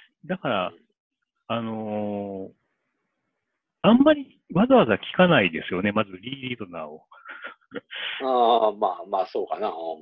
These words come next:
Speaker 1: えら-、
Speaker 2: 確かに。
Speaker 1: 選んでね、今のこの時代に、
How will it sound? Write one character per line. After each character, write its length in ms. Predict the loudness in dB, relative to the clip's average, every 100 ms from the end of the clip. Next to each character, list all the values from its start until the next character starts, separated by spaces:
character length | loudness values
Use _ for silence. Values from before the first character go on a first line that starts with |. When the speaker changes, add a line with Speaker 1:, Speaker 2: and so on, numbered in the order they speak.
| -4
Speaker 1:
え 60 |
ら-、 140 | -2 0
Speaker 2:
確 160 | 2
か 140 | 2 2
に。 0 |
Speaker 1:
選 20 |
ん 40 |
で 140 | -2 -4
ね、 180 | -6 -8 -4
今 200 | 0 0
の 120 | 0
こ 120 | -2
の 220 | 0 -2 -4 -6
時 140 | -2
代 240 | 4 4 4
に、 440 | 2 2 0 -6